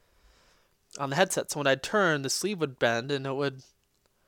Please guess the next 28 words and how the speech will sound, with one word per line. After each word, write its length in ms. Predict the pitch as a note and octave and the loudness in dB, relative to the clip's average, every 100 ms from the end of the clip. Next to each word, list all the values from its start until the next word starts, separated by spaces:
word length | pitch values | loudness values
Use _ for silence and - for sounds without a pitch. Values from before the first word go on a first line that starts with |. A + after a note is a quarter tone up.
| _ _ _ _ _ - | _ _ _ _ _ 0
tell 220 | D#3 D3+ | 2 2
you, 460 | C#3+ D#3 C#3+ C#3 - | 2 0 0 -4 -8
you 140 | C#3+ | -4
know, 100 | B2+ | -2
tell 220 | B2 D3+ | 0 -2
the 100 | C#3+ | -2
system 460 | B2 F#3 - C#3 C3+ | -2 -2 -2 -4 -2
where 120 | C#3 | 0
you're 160 | C3+ B2+ | 0 0
looking, 320 | E3 - C3 | -2 -2 -4
and 140 | A#2+ | -4
it 80 | A#2+ | -4
just 220 | - - | -4 -4
never 260 | C3 A#2 A2+ | -2 -2 -2
worked. 380 | D3 A#2 - - _ _ _ _ _ _ _ _ - _ _ _ _ _ _ - | -2 -4 -6 -18 _ _ _ _ _ _ _ _ -20 _ _ _ _ _ _ -2
And 120 | C#3 | 2
then 120 | C#3 | 2
for 120 | C#3 | 2
five 460 | C3+ - F3 F3+ D#3 | -2 4 6 6 8
dollars, 640 | E3 E3 A#2+ A2+ A2+ - - _ _ | 8 8 4 0 -2 -4 -8 _ _
on 160 | D3 D3 | -4 -2
Amazon, 420 | D#3 E3 C#3 B2+ | -2 -2 0 2
I 80 | B2+ | 2
bought 240 | C3+ C3+ | 4 2
a 60 | B2 | 2
little 300 | C3 D#3 G3+ | -2 2 2
cardboard, 720 | - F#3 G3+ E3 D3+ D3 C#3+ | 2 6 6 4 0 2 0
it 180 | C3 | -2